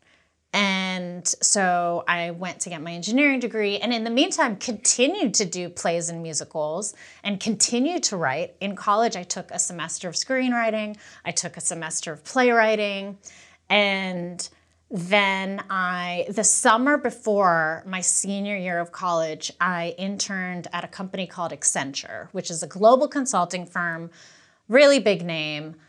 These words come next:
Um, they're on par with Deloitte and Touche and Ernst and Young, and had a fun summer interning there. And at the end of that summer, I was offered a full-time job. So this was even before going into my senior year.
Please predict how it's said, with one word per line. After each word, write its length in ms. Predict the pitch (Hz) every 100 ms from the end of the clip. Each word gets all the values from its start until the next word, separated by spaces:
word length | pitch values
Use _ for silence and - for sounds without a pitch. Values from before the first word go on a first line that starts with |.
| _ -
Um, 640 | 196 190 180 175 160 160 -
they're 360 | 208 190 175 - -
on 180 | 196 190
par 260 | 190 170
with 140 | 170 170
Deloitte 380 | 175 160 160 160
and 120 | 170
Touche 600 | - 339 294 262 220 170
and 240 | 160 160
Ernst 320 | 170 180 - -
and 160 | 190
Young, 720 | 220 247 220 214 202 202 202 - - _ _
and 640 | 202 208 202 196 185 180 - _ _ _ _ _ _ _ - -
had 240 | - 196 185
a 40 |
fun 280 | - 185 175
summer 400 | 180 165 180 247
interning 600 | 160 180 190 185 190 190
there. 380 | 170 180 214 240
And 180 | 185 175
at 160 | 190 190
the 140 | 196
end 180 | 208 202
of 80 | 165
that 160 | 147
summer, 560 | - 277 262 185 165 170 - _ -
I 80 | 185
was 180 | 185 175
offered 360 | 175 - 160
a 180 | 156 151
full-time 540 | 147 175 147 165 143
job. 300 | 131 156 - _ _ _ _ _ _
So 240 | - 220 196
this 180 | 254
was 140 | 359 330
even 220 | 320 269
before 500 | 247 247 233 226 220
going 260 | 208 185 180
into 140 | 165
my 100 | 151
senior 340 | 147 175 156
year. 220 | 151 143